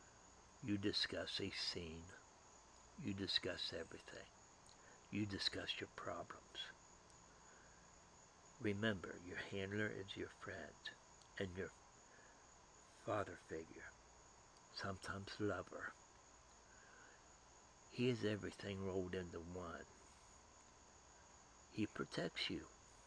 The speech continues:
If he gives you a, his collar, he is honoring you, and you honor him by accepting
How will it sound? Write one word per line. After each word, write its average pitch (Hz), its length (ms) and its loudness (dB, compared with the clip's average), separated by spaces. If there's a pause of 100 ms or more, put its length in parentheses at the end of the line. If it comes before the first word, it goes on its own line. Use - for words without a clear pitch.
(1600)
If 120 140 8 (100)
he 151 160 4 (120)
gives 120 460 4
you 92 240 6 (400)
a, 95 100 2 (280)
his 98 260 6
collar, 90 680 2 (1300)
he 123 120 10
is 107 160 6
honoring 101 680 4
you, 85 200 -6 (1400)
and 98 200 2
you 107 260 4 (140)
honor 98 340 2 (140)
him 85 360 -4
by 92 140 2
accepting 85 720 -2